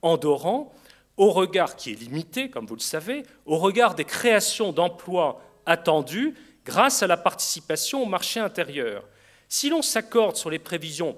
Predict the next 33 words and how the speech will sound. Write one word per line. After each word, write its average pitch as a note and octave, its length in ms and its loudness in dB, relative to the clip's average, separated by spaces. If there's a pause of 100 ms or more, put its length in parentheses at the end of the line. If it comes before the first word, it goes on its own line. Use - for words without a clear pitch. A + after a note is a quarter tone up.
peut-être B2+ 360 -6
optimistes, - 680 -6 (300)
de C3 60 -4
la D3+ 100 2
Commission F#3 600 -2
européenne D#3 460 0
en A#2+ 60 -4
matière C3 340 -4
de A2+ 60 -10
création F#3+ 600 -2
d'emplois C#3+ 680 -4
en A#2+ 160 -4
Andorre, F3+ 540 2 (240)
ces G#3+ 260 0
emplois F#3 380 2
nouveaux F3+ 600 0 (320)
ne D3+ 100 0
pourront F#3 320 -2
pas - 380 4
revenir E3+ 540 0
exclusivement D#3 600 -6
aux E3+ 80 -4
citoyens D#3 680 -4
andorrans, D3 600 -2 (280)
tout C#4+ 120 -2
simplement F#3+ 580 0
parce - 220 -6
qu'ils C#3+ 120 -12
ne B2 60 -8
sont A#2+ 180 -8
pas G3 180 -2
suffisamment D3 560 -6
nombreux B2+ 420 -4